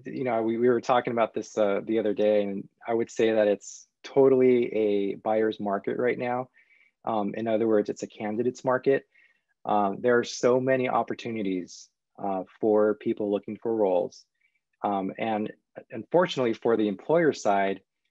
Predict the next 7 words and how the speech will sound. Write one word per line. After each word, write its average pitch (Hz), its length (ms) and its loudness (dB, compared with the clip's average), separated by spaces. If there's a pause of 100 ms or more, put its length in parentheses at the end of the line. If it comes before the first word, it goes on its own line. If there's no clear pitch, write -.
(140)
we're 120 160 2
seeing 120 400 -4
so 120 300 -4
much 123 300 -4
turnover, 98 680 -4 (640)
um, 101 460 -2
in 107 440 -6